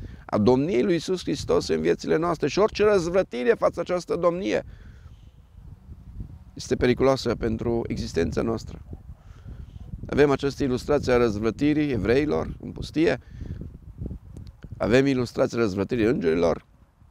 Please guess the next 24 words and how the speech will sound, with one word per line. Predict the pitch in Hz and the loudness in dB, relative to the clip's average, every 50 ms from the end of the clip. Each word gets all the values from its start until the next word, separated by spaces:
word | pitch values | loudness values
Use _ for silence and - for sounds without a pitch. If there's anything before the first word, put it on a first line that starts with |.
| - - - - - - - - - - - - - - - - - - - - | -20 -20 -16 -14 -14 -12 -12 -12 -10 -10 -8 -8 -8 -10 -12 -12 -14 -14 -14 -14
și | - - - | -12 -4 0
mai | 147 135 | 0 2
prezint | - 156 151 135 170 160 - | 2 2 0 0 0 0 2
o | 143 | 2
ilustrație | 131 120 113 - - - 127 113 - 123 117 | 0 0 0 -2 0 0 0 0 2 2 2
Iuda. | 117 117 110 104 95 95 101 - _ - - - - - - - _ _ - _ - - - - - - - _ _ - - - - - - | 2 2 2 2 0 0 -2 -4 _ -20 -20 -20 -20 -20 -20 -20 _ _ -20 _ -20 -20 -20 -20 -20 -20 -20 _ _ -20 -20 -20 -20 -14 -8
Cât | - 139 123 | -4 0 4
de | 117 120 | 4 4
grav | 110 120 131 131 117 | 6 6 4 4 4
este | 123 127 120 - - 127 | 0 -2 -2 -2 -4 -4
să | 110 - - 120 | -4 -2 -2 -2
te | 104 120 | 0 2
răzvrătești | 113 117 113 98 107 104 - 127 110 - - | 4 4 4 2 2 0 -2 -2 -4 -4 -4
contra | 123 120 110 - 107 107 | -4 -4 -2 0 0 2
domniei | 101 107 104 104 107 113 110 104 101 104 - - - | 2 2 2 2 2 2 2 2 2 0 -2 -6 -8
lui | - - 101 | -4 -2 0
Dumnezeu, | 101 101 101 101 98 98 107 117 117 104 | 0 2 2 2 0 0 2 2 2 2
domniei | 98 101 101 110 117 113 | 2 2 2 2 2 2
lui | 110 107 | 2 0
Iisus | 98 - 113 101 - | 0 -2 -6 -10 -8
Hristos | - 110 92 - - - 104 104 - - | -8 -8 -8 -6 -4 -4 -4 -4 -6 -8
în | - 95 95 98 | -8 -6 -6 -4
viața | 98 110 117 113 - 104 95 | -2 -2 -2 -2 -2 -6 -8
ta. | - 92 95 101 | -6 -6 -8 -8